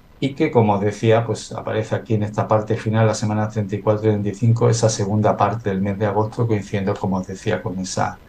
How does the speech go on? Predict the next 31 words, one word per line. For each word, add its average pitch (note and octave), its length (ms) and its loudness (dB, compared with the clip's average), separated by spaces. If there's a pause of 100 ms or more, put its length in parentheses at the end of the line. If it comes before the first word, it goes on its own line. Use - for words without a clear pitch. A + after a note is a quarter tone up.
(420)
eh, - 400 -4
explosión A2 560 4
que G2+ 100 0
ha - 20 0
habido G2 280 0
de F#2+ 80 0
la, F#2+ 260 -4
de G2 160 -2
la G2 120 -2
festividad G2+ 580 -2
este G#2+ 120 -2
año G2 280 0
del, F#2 280 -4 (120)
del, - 220 -8 (260)
del G2 160 -6
quince G#2 300 0
de G2 60 0
agosto, G2 360 -2
que F#2+ 100 -6
en F#2+ 120 -8
casi - 280 -12
todo, F#2 320 -8 (340)
en - 120 -6
casi - 260 -8
todo - 200 -8
el - 40 -12
país. - 400 -12 (920)
La A2+ 100 6
importancia A#2+ 480 4
que B2+ 100 2
tiene B2 440 2